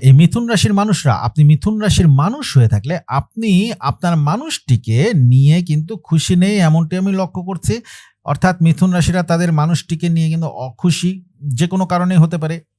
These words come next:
প্রথমত আমি দেখলাম যে আপনার মানুষটি কিছুটা হালকা প্রকৃতির এবং সস্তা টাইপের কাজকর্ম করে, যার জন্য আপনারা কিন্তু খুবই অখুশি তার উপরে,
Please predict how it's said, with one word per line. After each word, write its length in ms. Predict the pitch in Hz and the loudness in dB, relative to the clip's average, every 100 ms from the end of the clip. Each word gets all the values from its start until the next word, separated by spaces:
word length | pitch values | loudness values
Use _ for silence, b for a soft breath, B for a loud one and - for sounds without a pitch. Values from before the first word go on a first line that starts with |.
| _ | _
প্রথমত 340 | 165 170 180 180 | -6 -2 -2 -2
আমি 180 | 170 170 | 0 0
দেখলাম 320 | 165 165 160 | -2 -2 0
যে 120 | 151 156 B B B | 0 -2 B B B
আপনার 260 | 131 160 160 160 | -2 0 2 2
মানুষটি 720 | 147 127 147 160 208 - 135 131 214 b b | 0 0 0 2 0 -2 -2 0 -2 b b
কিছুটা 360 | - 156 170 160 | -4 -2 0 -2
হালকা 400 | 135 143 156 170 | 2 2 4 2
প্রকৃতির 540 | 156 170 - 143 170 180 - | -2 -2 -4 -2 -2 -2 -4
এবং 200 | 139 156 | -2 -2
সস্তা 500 | - 147 - - 165 156 - - | -2 -2 -4 -2 0 0 -2 0
টাইপের 380 | 147 123 143 135 | 2 2 0 0
কাজকর্ম 560 | - 127 - 139 131 135 | 0 -2 -2 -2 -2 -2
করে, 200 | 123 131 156 | -4 -4 0
যার 220 | 117 107 | -2 -2
জন্য 180 | 123 147 | -4 -2
আপনারা 300 | 123 - 110 | -2 -4 -6
কিন্তু 240 | 104 120 196 254 B B B B | -4 -6 -6 -10 B B B B
খুবই 220 | 165 202 - - | -4 -4 -8 -10
অখুশি 600 | 127 139 - 247 226 262 254 | -10 -10 -8 -6 -4 -4 -4
তার 240 | 220 208 | -2 -2
উপরে, 240 | 202 208 | -4 -6